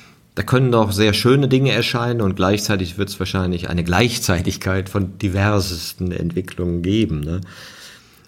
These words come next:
German, ich danke dir total für den Austausch und deine Inspiration. Jetzt ist es ja auch so, dass man das, von dem du erzählt hast, sogar erfahren kann,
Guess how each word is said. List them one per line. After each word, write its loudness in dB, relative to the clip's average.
German, 6
ich 2
danke 4
dir 4
total 0
für -2
den 2
Austausch 0
und 2
deine 2
Inspiration. 0
Jetzt 0
ist -2
es 0
ja -2
auch 0
so, 0
dass -8
man 4
das, -2
von 0
dem 4
du 2
erzählt 0
hast, 0
sogar 0
erfahren 0
kann, -2